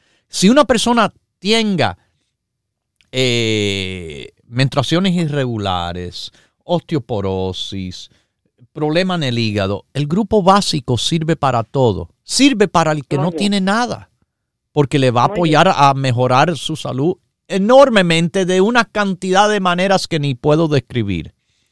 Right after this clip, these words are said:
Speaker 2: Ok.
Speaker 1: Encima de eso, en el apoyo suyo, yo les recomiendo los productos que les re-,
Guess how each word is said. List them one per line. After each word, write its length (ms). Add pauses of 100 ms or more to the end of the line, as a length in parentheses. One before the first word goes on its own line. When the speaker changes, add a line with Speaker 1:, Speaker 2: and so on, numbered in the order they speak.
(480)
Speaker 2:
Ok. 160 (140)
Speaker 1:
Encima 580
de 300
eso, 360 (1500)
en 160
el 120
apoyo 460
suyo, 600
yo 200
les 180
recomiendo 880 (420)
los 300
productos 1300 (1500)
que 120
les 160
re-, 180